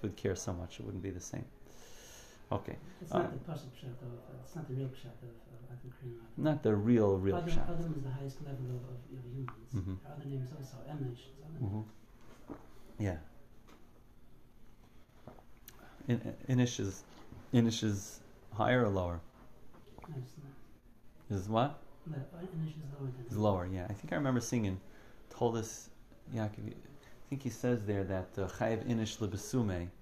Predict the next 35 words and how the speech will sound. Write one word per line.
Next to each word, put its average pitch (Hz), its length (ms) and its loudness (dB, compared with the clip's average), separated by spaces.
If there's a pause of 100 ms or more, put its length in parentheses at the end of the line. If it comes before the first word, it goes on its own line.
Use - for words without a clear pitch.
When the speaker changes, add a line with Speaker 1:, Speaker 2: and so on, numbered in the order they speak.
(420)
Speaker 1:
he 104 80 2
explains, 104 880 0
I - 40 -6
think 117 120 2
he 107 60 0
says 117 220 2
something 104 160 2
interesting. 104 320 0
I - 20 0
think 104 200 0
about 95 200 2
my 90 80 0
father 104 320 8
about 87 240 -2
this, - 160 -6
'cause - 180 -8
he 104 60 -2
doesn't 98 220 0
drink 110 180 2
so - 120 0
much 92 180 0
on 95 80 0
Purim. 95 340 4 (480)
So - 160 -2
he 107 80 4
says 107 320 2
that 98 140 2
Chayev 101 400 2
Inish 104 240 2
Lebesume 104 500 2
Bepuria 98 460 2
has 95 200 -2
to - 80 -8
do 98 120 0
with 92 260 -2